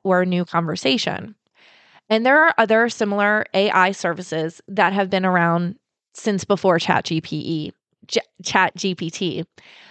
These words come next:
But this has been the most publicized as of recently, so that's the one I tested.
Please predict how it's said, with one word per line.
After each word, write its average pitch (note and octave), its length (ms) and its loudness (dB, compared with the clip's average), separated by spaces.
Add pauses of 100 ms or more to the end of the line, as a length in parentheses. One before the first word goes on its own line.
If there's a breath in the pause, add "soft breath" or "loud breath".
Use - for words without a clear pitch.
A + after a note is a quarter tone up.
(120 loud breath)
But G#3 160 -2
this B3+ 220 2
has D4 160 0
been G3+ 480 2
the F#3+ 160 0
most F3 280 2
publicized F3 760 2
as F3+ 240 2
of E3+ 120 -4
recently, D#3+ 480 -6
so F#3+ 200 -2
that's F#3 300 2
the F#3+ 100 -2
one E3 160 -2
I D#3 100 -6
tested. - 580 -10